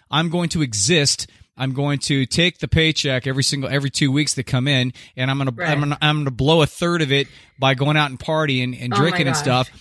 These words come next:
Speaker 1: and then I'm gonna hope that I pay rent at the end of the month with my other check because I've already blown this one."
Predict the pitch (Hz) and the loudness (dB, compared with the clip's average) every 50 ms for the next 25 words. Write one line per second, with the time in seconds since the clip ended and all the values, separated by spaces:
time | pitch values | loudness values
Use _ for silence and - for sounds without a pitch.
0 | - _ - 143 143 151 170 170 165 165 160 147 139 117 - - 202 208 - - | -20 _ -4 -2 0 2 2 2 2 0 0 0 0 -2 2 2 0 0 0 -2
1 | 165 147 143 135 - - 143 131 127 120 120 143 160 143 139 139 135 - 131 110 | -4 -2 -2 -2 0 0 2 2 2 2 2 2 4 4 2 0 -2 -4 -8 -4
2 | 120 117 123 123 117 113 117 120 120 123 123 127 123 - - - - _ _ - | -2 -2 -2 0 0 -2 0 0 2 2 2 0 -2 -6 -14 -20 -20 _ _ -4
3 | 131 147 156 139 143 135 135 147 170 180 165 123 - - 135 113 107 127 - - | 0 0 0 0 0 0 2 0 2 0 0 -4 -2 -4 -2 -2 -2 -4 -4 -6
4 | - - _ _ _ - 120 - 135 120 139 139 156 151 135 117 101 120 139 147 | -20 -20 _ _ _ -6 -4 -4 -2 -2 -2 0 0 -2 -2 0 2 2 2 2
5 | 147 139 139 160 175 - - 131 120 120 135 156 | 2 2 0 0 0 -2 -2 -2 -4 -4 -4 -6